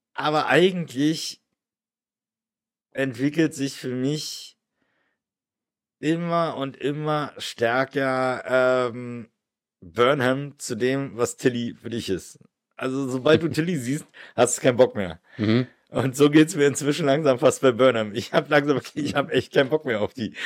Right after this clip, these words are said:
Speaker 1: Also, es stört mich absolut nicht,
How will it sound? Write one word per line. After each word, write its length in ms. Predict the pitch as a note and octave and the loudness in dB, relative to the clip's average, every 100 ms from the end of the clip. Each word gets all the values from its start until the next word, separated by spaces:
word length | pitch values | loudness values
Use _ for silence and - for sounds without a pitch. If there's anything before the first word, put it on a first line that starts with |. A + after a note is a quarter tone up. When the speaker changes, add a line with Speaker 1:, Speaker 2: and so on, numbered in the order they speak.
| - - - | -6 -8 -2
Speaker 1:
Also, 240 | C#3+ C3 | 0 4
es 200 | - - | 4 2
stört 400 | - D3 F3 D#3 | 2 8 8 6
mich 280 | E3 D#3 F3 | 0 -4 -4
absolut 640 | C3+ E3+ F3 D3+ D3+ D#3+ | -2 -2 -2 0 0 -2
nicht, 420 | C#3 C3+ E3+ E3+ | -4 -2 -2 -4